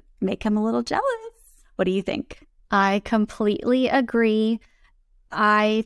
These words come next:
Speaker 2: think that that was definitely the motive behind this. I wanna know how many more times they make out, because in the timeline, we know that Scheana's wedding is late August.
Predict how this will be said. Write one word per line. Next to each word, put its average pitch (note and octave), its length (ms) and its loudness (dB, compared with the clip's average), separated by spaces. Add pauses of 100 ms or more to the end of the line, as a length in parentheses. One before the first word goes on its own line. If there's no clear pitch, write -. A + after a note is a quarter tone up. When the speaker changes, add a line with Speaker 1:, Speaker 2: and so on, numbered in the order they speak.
Speaker 2:
think A3 220 0
that G#3 260 2
that G#3 280 2
was G3+ 280 -2
definitely A#3+ 720 0
the A3+ 140 4
motive G3+ 540 2
behind G3 560 -2
this. D4+ 460 2 (480)
I A3+ 180 6
wanna C4 300 4
know C4 240 4
how B3 240 2
many B3+ 240 4
more A3+ 260 4
times G#3 520 0
they G#3 160 0
make G3 340 0
out, F#3+ 360 -2 (140)
because G3+ 720 0 (320)
in E4 240 6
the E4+ 100 6
timeline, A3+ 840 2 (320)
we A3+ 180 4
know A#3 360 6
that C4 200 4
Scheana's A#3+ 520 0
wedding G3 440 2
is G#3 440 -2 (240)
late A3 200 4
August. F3+ 640 -6